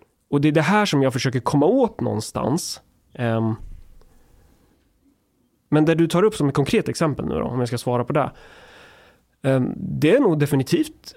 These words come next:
eh, alltså, jag skulle inte bli förvånad om vi landar där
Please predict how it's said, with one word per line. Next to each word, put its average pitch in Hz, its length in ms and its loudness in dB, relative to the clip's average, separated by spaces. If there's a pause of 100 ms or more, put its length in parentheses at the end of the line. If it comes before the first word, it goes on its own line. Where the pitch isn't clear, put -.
(120)
eh, - 60 -8 (360)
alltså, 135 220 -2 (800)
jag - 220 -2
skulle 170 240 0
inte 143 140 0
bli 180 120 2
förvånad 143 360 2
om 123 80 2
vi 120 80 0
landar 117 360 0
där - 380 -2